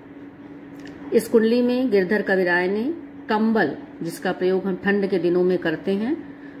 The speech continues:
उसके लाभ के बारे में बताया है। यह किस प्रकार हमारे लिए उपयोगी है। See all of you। "कमरी थोरे दाम की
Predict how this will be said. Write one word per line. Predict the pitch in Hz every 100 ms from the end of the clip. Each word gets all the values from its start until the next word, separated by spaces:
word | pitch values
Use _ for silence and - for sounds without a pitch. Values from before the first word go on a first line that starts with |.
| -
उसके | 233 - 269
लाभ | 226 170 175 190
के | 240
बारे | 196 151 160
में | 160
बताया | 147 151 147 139
है। | 147 135 165
यह | 170
किस | 170 214
प्रकार | - 202 190 190
हमारे | 175 160 165
लिए | 175 208
उपयोगी | 214 - 180 160 156
है। | 143 95 - -
See | - - 196
all | 190 190
of | 190
you। | 233 - - - - - - - - -
"कमरी | 208 202 202 240 247
थोरे | 247 202 190 196 220
दाम | 208 170 165 175
की | 196 220 226 233